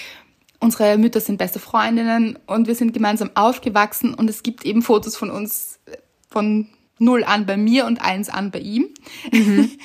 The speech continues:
Speaker 1: <laughs> Und also das ist schon sehr süß, muss ich sagen. Und, und dann auch eben später noch und ich weiß gar nicht, ob er, um das so recht wäre, wenn ich da was teilen würde, deshalb vielleicht auch nicht. <laughs> Aber ich musste auch so lachen, Leute. Es waren so lustige, also es waren extrem süße Fotos.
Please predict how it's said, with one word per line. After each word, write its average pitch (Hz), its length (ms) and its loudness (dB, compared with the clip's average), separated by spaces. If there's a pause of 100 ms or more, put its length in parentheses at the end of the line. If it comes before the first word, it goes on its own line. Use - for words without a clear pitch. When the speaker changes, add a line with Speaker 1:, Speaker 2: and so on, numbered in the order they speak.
(200)
Speaker 1:
<laughs> - 300 -20
Und 233 400 2 (1040)
also 214 220 -10
das - 160 -8
ist 226 100 -6
schon 214 220 -4
sehr 190 300 2
süß, 196 320 -8
muss 185 100 -4
ich 196 120 -10
sagen. - 300 -4
Und, 220 260 -2 (120)
und 240 160 2
dann 247 160 2
auch 247 180 -2 (500)
eben 226 220 2
später 247 480 -2
noch 233 300 2
und 226 320 0 (340)
ich - 100 -10
weiß 349 160 -2
gar 294 100 0
nicht, 294 120 -2
ob 226 120 -4
er, 220 180 -4
um 233 120 4
das 220 200 -2
so 226 80 -2
recht - 380 -4
wäre, 190 260 0
wenn 185 100 -4
ich 190 60 -6
da 196 100 -4
was 196 160 -6
teilen 196 320 0
würde, 208 160 -2
deshalb - 420 -6 (280)
vielleicht - 320 -8
auch 453 60 2
nicht. 285 180 2 (800)
<laughs> - 720 -10
Aber 294 260 0
ich - 160 -8
musste 311 320 -2
auch 285 60 0
so - 300 -2
lachen, 294 720 0
Leute. - 280 -2
Es 269 100 -10
waren 247 160 2
so 277 60 -2
lustige, 294 440 0
also 240 140 0
es 247 80 -2
waren 254 200 0
extrem 262 380 -2
süße 254 460 -2
Fotos. 240 380 0